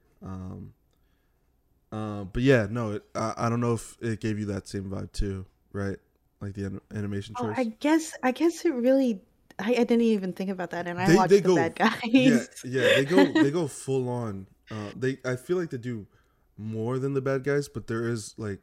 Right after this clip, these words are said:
Speaker 1: I noticed that the, like, the main character, Puss in Boots, right? He,
Speaker 2: Mm-hmm.
Speaker 1: he gave me a lot of, like,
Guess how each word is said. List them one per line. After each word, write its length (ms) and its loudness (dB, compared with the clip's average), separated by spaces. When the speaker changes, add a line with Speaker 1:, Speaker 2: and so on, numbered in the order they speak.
Speaker 1:
I 80 -4
noticed 400 -4
that 240 -6
the, 380 -2
like, 240 -4
the 80 -4
main 160 -2
character, 300 -6
Puss 160 -10
in 80 -10
Boots, 220 -10
right? 160 -6
He, 560 -6
Speaker 2:
Mm-hmm. 220 -10
Speaker 1:
he 400 -6
gave 160 0
me 80 -2
a 60 -4
lot 200 -2
of, 180 -8
like, 200 -8